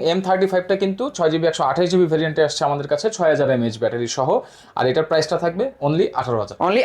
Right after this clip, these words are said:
Speaker 2: আঠারো হাজার টাকায়।
Speaker 1: জি।
Speaker 2: ছত্রিশ হাজার টাকার ফোন পেয়ে যাচ্ছেন আজকে
Speaker 1: আঠারো হাজার।
Speaker 2: আঠারো হাজার টাকায়, কিন্তু
Speaker 1: এবং এটা
Speaker 2: ফিফটি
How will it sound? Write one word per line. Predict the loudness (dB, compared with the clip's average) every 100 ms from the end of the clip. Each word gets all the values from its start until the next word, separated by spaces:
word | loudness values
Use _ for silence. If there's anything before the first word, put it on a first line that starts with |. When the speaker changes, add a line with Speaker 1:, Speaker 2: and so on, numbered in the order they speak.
| 2
Speaker 2:
আঠারো | 4 4 4
হাজার | 4 2
টাকায়। | 2 0 -2
Speaker 1:
জি। | -12 -2
Speaker 2:
ছত্রিশ | 0 0 2 4 4
হাজার | 4
টাকার | 4 4 4
ফোন | 4
পেয়ে | 4 4
যাচ্ছেন | 4 2
আজকে | 2
Speaker 1:
আঠারো | 4
হাজার। | 4
Speaker 2:
আঠারো | 4
হাজার | 4 2
টাকায়, | 0 2
কিন্তু | 2 2
Speaker 1:
এবং | 2
এটা | 2
Speaker 2:
ফিফটি | 2